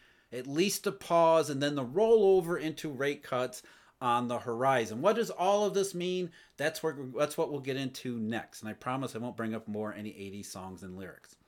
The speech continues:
But first, I am Jeff. This is Eurodollar University. Thank you very much for joining me. I do appreciate it. And if you are really interested, we won't do any songs and lyrics and singing at Eurodollar University, but there are memberships available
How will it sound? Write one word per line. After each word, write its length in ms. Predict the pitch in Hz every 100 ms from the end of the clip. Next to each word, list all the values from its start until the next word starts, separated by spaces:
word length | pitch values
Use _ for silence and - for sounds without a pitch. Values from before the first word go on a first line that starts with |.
| _ _ _ _ _ _
But 120 | - -
first, 380 | 294 208 - -
I 160 | 165 226
am 220 | 240 220
Jeff. 460 | 170 220 135 - -
This 220 | 156 -
is 160 | 185 143
Eurodollar 500 | 175 190 180 180 175
University. 600 | 170 147 170 170 160 117
Thank 360 | - 196 226 -
you 140 | 170
very 300 | 135 156 156
much 260 | 127 110 -
for 140 | 113
joining 400 | 98 135 147 151
me. 140 | 156
I 120 | - 131
do 300 | 113 165 170
appreciate 760 | - 123 110 - 107 101 113
it. 220 | 170 - - - - - -
And 80 | 208
if 120 | 214
you 300 | 226 220 185 - _ -
are 160 | 220
really 400 | 220 247 262 226
interested, 640 | 208 196 196 - 208 214 170 _ _
we 120 | - 120
won't 280 | 156 196
do 160 | 165 208
any 180 | 208 208
songs 540 | - - 185 196 196
and 140 | 185 165
lyrics 380 | 185 190 180
and 100 | 170
singing 480 | 165 196 185 160 151
at 180 | 156 147
Eurodollar 460 | 151 160 156 151 143
University, 680 | 135 131 226 220 180 175
but 220 | 165 196
there 160 | 214 214
are 260 | 190 208 196
memberships 600 | 175 180 180 - 156 -
available 800 | 120 113 123 123 120 127 127